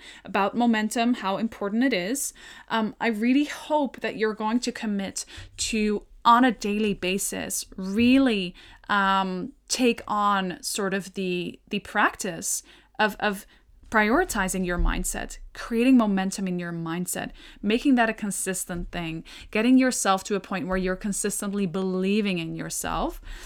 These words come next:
So getting, get clear for yourself on how you want to commit to that, but then also start opening yourself up to ways that you could create momentum in your business.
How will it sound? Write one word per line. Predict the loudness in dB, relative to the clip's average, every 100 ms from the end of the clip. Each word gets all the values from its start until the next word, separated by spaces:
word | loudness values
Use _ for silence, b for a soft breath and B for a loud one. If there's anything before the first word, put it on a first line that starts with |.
| B
So | -2 -2 -2 -2
getting, | 2 2 2 2
get | 0 0
clear | -2 0
for | 2
yourself | 2 2 2 2 2
on | -2
how | 0 0
you | 2 0
want | 0
to | -4
commit | -6 -6 -4
to | 2
that, | 4 4 2 -4 B B B 0
but |
then | 2 4
also | 4 2 0 -2 -4 -8 -14 _ _ _ _
start | -6 -4 4 8 8 6 0 0
opening | 2 2 2 2 2
yourself | 0 -2 -4 -4 -6 -10 -4
up | -2 -2
to | -4 -10 -2 0 0
ways | 0 -2 -2 -4 -12 -12 -12 -12 b b
that | -4 -4
you | -4 0 2 4 4
could | 0 -4
create | -6 -6 -4 -4 -4 -6 -12 -16 _ -8
momentum | -4 -4 -2 -2 -2 -4 -4 -6 -6 b b b
in | -8 -4 -4 -4 _ _ -8
your | -4 -2 -2 -6 -8 _ _ -8
business. | -4 -4 -6 -8 -10 -12